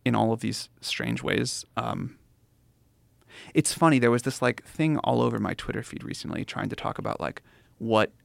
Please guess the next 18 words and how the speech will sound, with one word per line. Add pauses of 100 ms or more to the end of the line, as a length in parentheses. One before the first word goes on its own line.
you
know,
what, (160)
like, (720)
what
caused
the
drop
in
testosterone
in
American
men
over
the
last
few
decades.